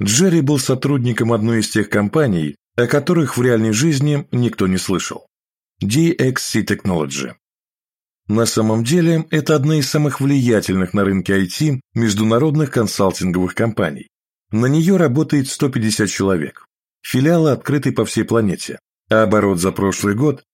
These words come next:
составил двадцать пять миллиардов долларов. Несмотря на это, я не имел к ней никакого отношения. По крайней мере, до того момента, как парень по имени Патрик не подошёл познакомиться к нам с Франсисом и не задал абсолютно случайный, казалось бы, вопрос:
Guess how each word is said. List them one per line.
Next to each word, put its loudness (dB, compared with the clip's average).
составил 0
двадцать 0
пять 0
миллиардов 0
долларов. -4
Несмотря 0
на 2
это, 0
я 0
не 2
имел 0
к -8
ней 0
никакого 0
отношения. -6
По 0
крайней 2
мере, 2
до 0
того 2
момента, 0
как -2
парень 0
по 0
имени 0
Патрик -2
не 0
подошёл 0
познакомиться -2
к -10
нам 0
с -10
Франсисом -2
и 2
не 2
задал 0
абсолютно 0
случайный, 0
казалось 0
бы, -2
вопрос: -4